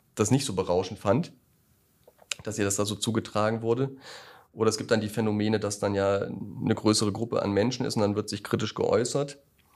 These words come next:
ne, vor anderen, was natürlich auch wieder einen Effekt hat, als wenn ich das in einem Einzelgespräch sage. Und es ging dann eher darum, letztendlich zu gucken, was sind denn vielleicht günstigere und ungünstigere Strategien, ähm, sensible Themen anzusprechen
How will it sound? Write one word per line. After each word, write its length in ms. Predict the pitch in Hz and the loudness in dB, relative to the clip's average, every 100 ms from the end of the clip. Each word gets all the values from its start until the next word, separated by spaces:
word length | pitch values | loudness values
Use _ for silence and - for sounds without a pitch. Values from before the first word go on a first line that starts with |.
| _ - - _ _ - - | _ -14 -14 _ _ -6 -4
ne, 120 | 117 131 | -2 0
vor 240 | 113 - | 0 0
anderen, 400 | 117 127 120 120 | 2 2 2 0
was 120 | 107 | 0
natürlich 260 | 107 110 - | -2 -2 0
auch 160 | 113 | 0
wieder 120 | 117 113 | 4 2
einen 100 | - | 2
Effekt 280 | - 113 | -2 -2
hat, 80 | 117 | 0
als 160 | 101 101 | 0 2
wenn 100 | 101 | 0
ich 80 | 104 | 0
das 100 | 98 | 0
in 80 | |
einem 60 | 98 | 2
Einzelgespräch 640 | 78 113 123 117 117 113 110 | 4 4 2 -2 -2 -4 0
sage. 160 | 107 107 | 2 2
Und 60 | |
es 80 | 104 | 0
ging 100 | 113 | 0
dann 120 | 107 | 0
eher 140 | - 104 | 2 0
darum, 460 | 107 104 107 107 - - - - | 0 0 0 -2 -8 -20 -16 -6
letztendlich 440 | 104 - 110 113 | -4 0 0 0
zu 120 | - | -4
gucken, 360 | 104 - 117 110 | -6 -6 -2 2
was 140 | 101 | 2
sind 100 | - | 2
denn 140 | 110 110 | 0 0
vielleicht 420 | - 101 98 95 | 0 0 0 -2
günstigere 680 | 120 143 147 113 113 110 110 | 0 0 0 -2 -2 2 2
und 240 | 117 - 104 | 0 -4 -2
ungünstigere 600 | 113 113 101 - 101 98 | 0 0 0 0 0 -2
Strategien, 760 | - 98 101 98 98 110 117 - - - - _ | 0 0 0 -2 2 2 2 -6 -20 -20 -20 _
ähm, 280 | 107 98 98 | -2 0 2
sensible 420 | 98 98 104 113 | 2 0 0 -4
Themen 240 | 98 110 101 | -2 0 2
anzusprechen 880 | 90 123 120 - - 117 139 147 | 2 0 -6 -6 -2 0 0 -2